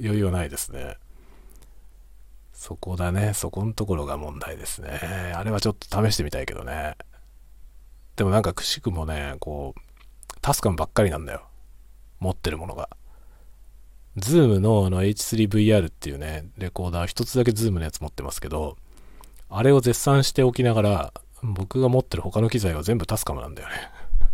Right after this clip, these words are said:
<laughs> もうなんかタスカムまみれになってます。別にタスカムを押してるわけじゃないんだけどね、たまたま、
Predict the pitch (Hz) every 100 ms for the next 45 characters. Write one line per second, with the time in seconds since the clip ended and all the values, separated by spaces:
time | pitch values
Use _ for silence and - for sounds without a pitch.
0 | - - - - - - - - - -
1 | - - - - 98 104 98 - - -
2 | 131 120 117 113 110 104 101 - - 85
3 | 87 131 143 156 - 90 80 - 117 113
4 | 107 80 87 78 78 76 64 71 76 95
5 | 104 120 120 113